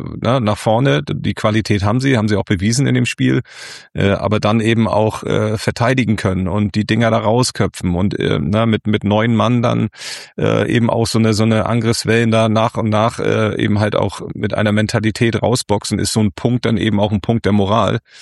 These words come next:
dass du dann eben all-, auch siehst, hey, äh, wir müssen auch mal leiden und sie mussten in Situationen dann eben auch mal leiden und das dann über, über die Zeit dann auch zu bringen, ähm, auch wenn die Zeit am Ende dann noch ein bisschen länger wurde, wo sich ja auch Uli Hoeneß maßlos drüber aufgeregt hat.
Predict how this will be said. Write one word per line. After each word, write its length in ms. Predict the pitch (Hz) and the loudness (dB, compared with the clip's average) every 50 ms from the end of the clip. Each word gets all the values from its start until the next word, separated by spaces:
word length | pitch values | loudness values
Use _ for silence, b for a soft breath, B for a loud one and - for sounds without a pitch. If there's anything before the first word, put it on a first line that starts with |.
| B B B B B B B | B B B B B B B
dass 180 | - - 101 - | -4 -4 -4 -2
du 80 | - 92 | -2 0
dann 180 | 98 95 113 | 0 2 2
eben 240 | 117 - 113 - 110 | 2 2 2 2 2
all-, 280 | 92 104 110 113 110 - - | 2 2 2 0 -2 -4 -8
auch 240 | - - - 98 87 | -6 -6 -4 -4 -2
siehst, 500 | 95 85 85 101 110 123 120 - - - | -2 0 0 0 0 0 -2 -2 -4 -4
hey, 300 | 98 92 107 107 98 85 - _ _ | -2 0 0 0 0 -2 -6 _ _
äh, 120 | - - - - | -12 -12 -10 -8
wir 280 | - - 95 98 104 | -8 -6 -2 0 2
müssen 260 | 107 117 - - 104 95 | 2 2 2 0 -2 -2
auch 120 | - 107 | -2 0
mal 160 | 113 104 101 | 0 0 2
leiden 440 | 98 98 95 107 120 131 151 151 139 | 2 2 2 2 0 0 0 0 0
und 120 | - 110 | 0 0
sie 60 | 101 101 | 0 2
mussten 460 | 95 107 117 - - 131 127 127 123 | 2 2 0 0 -2 0 0 0 2
in 340 | - 113 120 117 113 101 107 | 2 2 2 2 0 0 -2
Situationen 640 | 98 107 113 - 107 113 110 - - 117 117 117 | -2 -4 -2 0 0 0 0 0 0 0 2 2
dann 120 | 117 117 | 0 0
eben 200 | 101 110 110 101 | 0 0 0 0
auch 140 | - - - | -2 -2 0
mal 120 | 104 107 107 | 0 0 2
leiden 380 | 101 101 110 110 123 123 120 B B B B B B B B | 2 2 2 2 0 -2 -4 B B B B B B B B
und 160 | - 104 92 | -2 0 0
das 160 | 107 107 - - | 0 0 0 0
dann 120 | 107 104 | 0 0
über, 380 | 104 101 98 98 101 95 - - | 0 0 0 0 0 0 0 -2
über 220 | - 98 101 98 | 0 0 0 0
die 100 | 98 98 | 0 -2
Zeit 340 | - - - 101 104 113 - | -2 0 0 0 0 0 0
dann 140 | 117 104 101 | -2 0 0
auch 140 | 104 98 | -2 -2
zu 180 | - - - 87 | -2 -2 -4 0
bringen, 460 | 80 98 104 120 131 143 143 139 120 B B B B B B B B B - | 0 2 2 2 2 2 0 -2 -4 B B B B B B B B B -4
ähm, 420 | - - 98 101 98 98 95 - - | -2 0 0 2 0 0 -2 -4 -4
auch 200 | - 92 101 - | -2 -2 -2 0
wenn 120 | - 98 98 | 0 0 0
die 80 | 95 | 0
Zeit 500 | 92 - - 95 101 101 - - - - - | 0 0 0 0 0 -2 -4 -8 -14 -8 -4
am 140 | - 101 - | -4 -2 0
Ende 220 | - 107 107 98 | 0 0 2 2
dann 260 | 92 92 95 95 98 - _ | 2 0 0 -2 -4 -6 _
noch 160 | - 95 92 | -2 -2 0
ein 80 | 95 92 | 0 -2
bisschen 240 | 95 - - 95 | -2 0 0 0
länger 320 | 92 92 101 123 139 127 120 | 0 2 2 2 2 2 2
wurde, 380 | 113 117 117 117 113 110 104 | 2 2 2 2 2 0 0
wo 80 | 101 92 | -2 -2
sich 120 | 92 92 | -2 0
ja 100 | 92 92 | 0 0
auch 120 | 90 92 - | 0 0 -2
Uli 220 | - 101 95 92 | -2 0 0 2
Hoeneß 420 | 95 104 117 117 107 104 - - - | 2 2 2 2 2 0 -2 -4 -2
maßlos 400 | - 98 104 101 - - 104 - | -2 -2 -2 -2 0 -2 -4 -2
drüber 240 | - 101 98 - | -2 -2 0 2
aufgeregt 460 | - - 107 - - 98 101 104 - - | 0 0 -2 -2 -2 -2 -2 -2 0 -2
hat. 140 | 101 98 | -2 -2